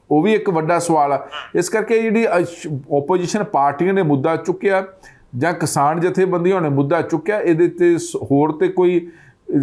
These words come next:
ਕੋਈ ਜਵਾਬ ਦੇਵੇ ਤੇ ਯਕੀਨ ਨਹੀਂ ਆਉਣਾ। ਇਸ ਮਸਲੇ ਦੇ ਉੱਤੇ ਸਰਕਾਰ ਨੂੰ ਜਿਹੜੀ ਆਪਣੀ ਇਹ ਨੀਤੀ ਆ ਉਹ ਸਪਸ਼ਟ ਕਰਨੀ ਚਾਹੀਦੀ ਆ। ਮੁੱਖ ਮੰਤਰੀ ਅਗਰ ਭਗਵੰਤ ਮਾਨ ਆ ਚੋਣ ਪ੍ਰਚਾਰ ਚੱਲਦਾ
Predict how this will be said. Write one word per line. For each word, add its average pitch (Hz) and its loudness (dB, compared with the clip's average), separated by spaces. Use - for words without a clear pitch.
ਕੋਈ 165 2
ਜਵਾਬ 147 2
ਦੇਵੇ 170 0
ਤੇ 170 2
ਯਕੀਨ 160 0
ਨਹੀਂ 196 2
ਆਉਣਾ। 123 0
ਇਸ 156 0
ਮਸਲੇ 196 0
ਦੇ 208 -2
ਉੱਤੇ 196 0
ਸਰਕਾਰ 147 0
ਨੂੰ 180 -2
ਜਿਹੜੀ 175 2
ਆਪਣੀ 170 0
ਇਹ 170 2
ਨੀਤੀ 143 0
ਆ 180 4
ਉਹ 165 -2
ਸਪਸ਼ਟ 135 -2
ਕਰਨੀ 160 -2
ਚਾਹੀਦੀ 180 2
ਆ। 202 -2
ਮੁੱਖ 156 0
ਮੰਤਰੀ 233 0
ਅਗਰ 196 2
ਭਗਵੰਤ 180 0
ਮਾਨ 175 0
ਆ 147 2
ਚੋਣ 160 0
ਪ੍ਰਚਾਰ 175 0
ਚੱਲਦਾ 147 -2